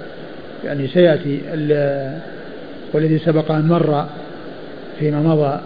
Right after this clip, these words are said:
آه، "اللهم إني أعوذ ب-، أعوذ برضاك من سخطك ومعافاتك من عقوبتك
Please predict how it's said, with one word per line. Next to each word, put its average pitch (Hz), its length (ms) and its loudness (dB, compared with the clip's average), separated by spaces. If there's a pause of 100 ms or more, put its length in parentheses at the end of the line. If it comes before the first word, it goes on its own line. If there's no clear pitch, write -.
(580)
آه، 170 400 -8
"اللهم 160 220 2
إني 160 80 4
أعوذ 151 120 2
ب-، 160 360 2 (260)
أعوذ 156 520 -2
برضاك 151 300 0
من 147 180 -4
سخطك 151 400 -2
ومعافاتك 139 520 -2
من 147 160 0
عقوبتك 143 420 2